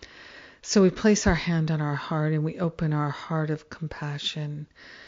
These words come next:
Taking a breath of love and gratitude, we partner up with the higher Holy Spirit self to remember and recognize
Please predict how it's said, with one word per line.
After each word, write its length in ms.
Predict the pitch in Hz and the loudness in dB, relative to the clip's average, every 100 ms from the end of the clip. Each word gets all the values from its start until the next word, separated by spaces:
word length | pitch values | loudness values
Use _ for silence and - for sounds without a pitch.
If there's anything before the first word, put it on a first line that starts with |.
| - - - - - - - _ _ _ _ - | -20 -20 -20 -20 -20 -20 -20 _ _ _ _ 4
Taking 360 | 208 185 185 | 4 8 6
a 60 | 170 | 6
breath 480 | 165 165 165 165 - | 6 4 4 0 -2
of 120 | 160 | 2
love 380 | 160 165 160 160 | 4 4 4 2
and 160 | 160 | 2
gratitude, 840 | 165 165 160 160 165 - 185 170 160 | 4 4 4 0 -4 0 2 4 4
we 120 | 165 | 0
partner 520 | 165 - 190 175 170 | 0 0 0 2 4
up 260 | 160 170 - | 4 2 2
with 180 | 180 160 | 2 2
the 80 | |
higher 540 | 156 - 185 170 170 160 | 0 0 0 2 2 0
Holy 540 | - 175 160 165 156 | 0 0 2 2 0
Spirit 680 | 151 - - 185 165 160 160 | -4 -8 0 2 4 4 2
self 640 | - - 180 170 165 - | -6 0 2 4 2 -2
to 500 | - 180 165 160 160 - | -2 2 4 2 0 0
remember 500 | 170 160 170 175 170 | 0 2 2 2 2
and 180 | 160 | 2
recognize 1000 | 160 160 160 175 170 156 156 156 156 - | 2 0 -2 -4 0 0 2 2 0 -4